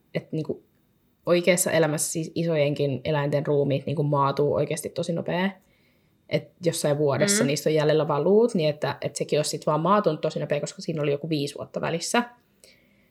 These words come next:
Speaker 1: Öö, en tiedä, mitä termiä tässä pitäisi käyttää, koska se on se kova lattia, niin sehän ei periaatteessa niinku maadu
Speaker 2: No ei.
Speaker 1: multaan, mutta se on niinku jotenkin niinku mennyt pois.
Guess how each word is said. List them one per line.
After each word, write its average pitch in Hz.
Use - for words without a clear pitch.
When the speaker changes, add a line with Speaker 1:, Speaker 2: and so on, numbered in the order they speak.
Speaker 1:
Öö, 170
en 202
tiedä, 247
mitä 247
termiä 269
tässä 202
pitäisi 214
käyttää, 220
koska 185
se 190
on 190
se 185
kova 208
lattia, 180
niin 160
sehän 165
ei 160
periaatteessa 165
niinku 165
maadu 156
Speaker 2:
No 175
ei. 196
Speaker 1:
multaan, 180
mutta 175
se 156
on 151
niinku 151
jotenkin 143
niinku 147
mennyt 143
pois. 180